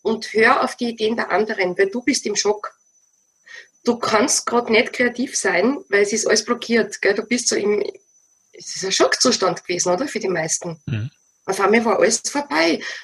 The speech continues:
Speaker 1: und es war total, es war wie ein Film, ne? Wie dieser Blockbuster Virus vor, vor vielen, vielen Jahren oder Jahrzehnten. Ich war relativ jung. Es war so surreal.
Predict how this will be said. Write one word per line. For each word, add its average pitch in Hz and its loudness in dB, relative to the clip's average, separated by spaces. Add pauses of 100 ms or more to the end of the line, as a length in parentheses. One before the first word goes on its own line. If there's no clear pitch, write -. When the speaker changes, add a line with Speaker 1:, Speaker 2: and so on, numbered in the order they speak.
Speaker 1:
und 214 0 (460)
es 214 0
war 214 4
total, 247 0
es - -2
war 208 0
wie 220 2
ein 214 2
Film, 262 4
ne? 226 4
Wie 226 -4
dieser 233 -2
Blockbuster 226 0
Virus 208 0 (380)
vor, 202 2
vor 196 0
vielen, 262 0
vielen 247 -2
Jahren 170 0
oder 180 0
Jahrzehnten. 180 0
Ich 156 -2
war 160 4
relativ 170 0
jung. 240 2 (580)
Es 196 0
war 233 2
so 330 4
surreal. 214 0